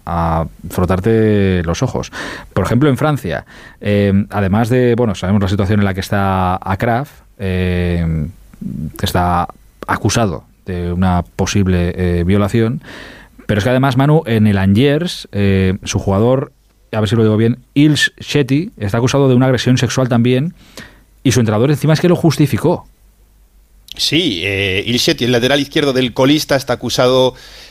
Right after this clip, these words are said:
Speaker 2: de, de agresión sexual por unos tocamientos en una discoteca a una chica, pero el problema es ese, es que luego el, el entrenador, en un intento de, no sé si de unir al equipo, de defender al,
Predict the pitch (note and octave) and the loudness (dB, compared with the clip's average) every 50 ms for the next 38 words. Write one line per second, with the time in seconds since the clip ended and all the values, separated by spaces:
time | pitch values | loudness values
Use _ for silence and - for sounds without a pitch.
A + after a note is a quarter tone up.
0 | - _ - F#2 G#2+ B2 A#2+ A#2 A#2 A2+ A2+ A2 A2 G#2+ G#2+ G#2 G#2 G#2 G2+ G2+ | -20 _ -8 -4 -2 0 2 2 2 2 2 2 2 2 2 2 2 4 2 2
1 | F#2+ F2+ F#2 G#2+ A#2 A#2 - - B2 - C3 A2 D3+ D3+ - C#3 C3+ D3 D3+ C3+ | 2 0 0 0 -2 -2 -2 -4 -4 -4 -2 0 0 0 0 0 0 0 0 -2
2 | - D#3 C3 - C3 C#3 D3+ D#3+ D3 - B2+ A#2 - B2 A#2+ B2 B2 B2 - - | -2 -2 -2 0 0 0 0 0 0 -2 -4 -4 -4 -2 0 0 0 0 -2 -2
3 | - A#2 - D3+ - - C#3+ C3+ - G#2+ A#2 B2+ C3 B2 - - E3 D3 - D3+ | -4 -2 -2 -2 -2 -2 -4 -4 -2 -2 0 0 0 -2 -2 -2 -4 -2 0 -2
4 | E3 - - - - - - - - A#2 A#2 A#2 - G#2 A2+ C3+ D#3 F3 D3+ - | -2 -4 -8 -20 -20 -20 -18 -10 -6 -4 -4 -4 -4 -2 -2 0 0 0 0 -2
5 | G3 F#3+ - - G2 - - A#2+ - - - A#2+ A#2+ C3 C#3 B2+ B2+ A#2+ A2 G#2+ | -2 -2 -2 -4 -4 -4 -4 -6 -4 0 0 2 4 4 4 4 2 2 2 2
6 | G#2 G#2 G2+ G#2 - A2+ G#2 G2+ G2 G#2 G2 G#2+ G2+ G#2+ A#2 C#3+ F#3 G#3 G#3+ - | 0 0 -2 -4 -4 -2 -2 -2 -2 -2 -2 -2 -2 0 2 2 2 0 0 -4
7 | - G2 G2 G#2+ A2 A2+ A2+ A2 G#2 A#2+ A#2+ A2 A#2+ A2+ G2 G#2 G#2+ F#2+ A2+ - | -10 -10 -8 -6 -4 -4 -4 -4 -2 -2 -2 0 0 0 0 0 -4 -6 -6 -4
8 | - A2 G2 G#2 F#2+ G2 B2 D3 E3+ F3+ F#3 F3+ E3+ D3+ C3+ C3+ C3 A2+ - E3+ | -4 -2 -2 0 0 2 2 2 2 2 2 0 2 2 0 0 0 -2 -4 -4
9 | G3+ G#3 G#3 - F3 D3+ C#3 B2+ B2 A2+ - A#2+ G#2+ G#2+ B2+ C#3+ E3 D#3 C#3 C3+ | -4 -4 0 0 0 0 2 0 0 0 0 -2 0 2 4 4 4 4 4 2
10 | C3 B2+ B2+ B2 A#2 | 2 2 0 0 -2